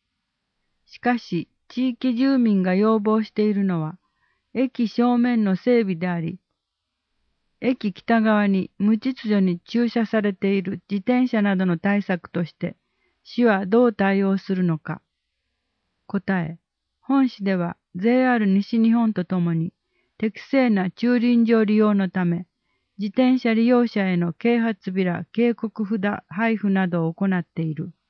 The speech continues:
現在、ジェイアール西八駅には、民営、市営合わせた駐車可能台数のうち、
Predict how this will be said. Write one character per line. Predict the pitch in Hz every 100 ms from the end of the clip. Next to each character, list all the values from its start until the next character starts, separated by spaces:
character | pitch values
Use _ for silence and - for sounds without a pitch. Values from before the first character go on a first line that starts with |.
| _ _ _ _ _ _ _ _ _ -
現 | 202 262 233
在、 | 196 170 165 _ _ -
ジ | 180
ェ | 233
イ | 262 262
ア | 240
ー |
ル | 185 190 254
西 | - 208 -
八 | 254 247 - 226
駅 | 214 -
に | 185
は、 | 165 160 _ _ _ _ _ _ -
民 | 226 254 247
営、 | 240 233
市 | 208 220 226
営 | 220 214 -
合 | 220
わ | 254
せ | 262 208
た | 185 165 -
駐 | - 240
車 | 226 254
可 | - 240
能 | 233 233 233 208
台 | 233 240
数 | 226 - 180
の | 170
う | 165
ち、 | 165 - 156